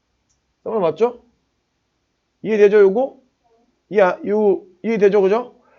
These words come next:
근데, 그니까, 여러분들이 이제 이런 문제를 풀 때는, 물론 뭐, 여기까지 이렇게 생각해서 풀어도 좋지만, 그니까 내가 말하는 건 뭐냐면, 지금 맞은 건 중요하지 않다고. 내가 문제를 풀라고 하는 방식대로 풀으라고.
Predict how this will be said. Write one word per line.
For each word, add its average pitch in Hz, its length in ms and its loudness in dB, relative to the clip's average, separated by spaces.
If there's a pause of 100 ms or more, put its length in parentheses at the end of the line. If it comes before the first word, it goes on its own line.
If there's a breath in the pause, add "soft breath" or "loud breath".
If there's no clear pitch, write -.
(280 soft breath)
근데, 208 680 0 (1120)
그니까, 226 420 2 (840)
여러분들이 247 460 2
이제 185 520 0 (380)
이런 240 220 0
문제를 226 480 -2
풀 262 240 -8
때는, 214 480 -2
물론 233 280 -2
뭐, 165 440 0
여기까지 202 420 0
이렇게 175 200 -6
생각해서 196 340 -10
풀어도 190 840 -4
좋지만, 147 500 -4
그니까 123 180 -2
내가 185 180 2
말하는 175 320 2
건 170 80 -6
뭐냐면, 139 380 -6 (260 soft breath)
지금 233 360 -4
맞은 190 400 0
건 269 140 -2
중요하지 196 420 -4
않다고. 131 320 -6
내가 208 260 0
문제를 196 400 0
풀라고 294 360 -2
하는 240 200 -4
방식대로 160 500 -6
풀으라고. 139 520 -6